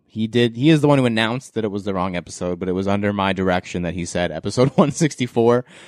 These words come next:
when it was one sixty-three. So to everybody who made sure to tell us, "Hey, you said the wrong episode at the beginning," we know. Obviously, we know. We're not new here, but, uh,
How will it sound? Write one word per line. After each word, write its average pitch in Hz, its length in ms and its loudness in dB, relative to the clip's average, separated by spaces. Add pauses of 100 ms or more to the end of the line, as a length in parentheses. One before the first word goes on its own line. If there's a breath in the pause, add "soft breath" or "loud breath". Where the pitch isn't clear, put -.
(140 loud breath)
when 104 140 0
it 98 60 4
was 101 240 4
one 104 160 2
sixty-three. 104 540 -4
So 101 180 -4
to 101 160 -4
everybody 107 420 4
who 107 140 -2
made 104 240 0
sure 104 220 -2
to 101 120 -8
tell 110 240 2
us, 104 220 0 (320 soft breath)
"Hey, 170 220 6
you 156 180 -2
said 180 240 6
the 180 80 6
wrong 156 260 6
episode 147 520 4
at 113 80 0
the 113 40 -4
beginning," 117 360 -2
we 127 100 0
know. 120 460 4 (100)
Obviously, 113 460 0
we 104 160 -2
know. 85 260 -2
We're 85 220 -10
not 87 260 -6
new 87 200 -4
here, 85 280 -6
but, 82 300 -10
uh, 87 260 -4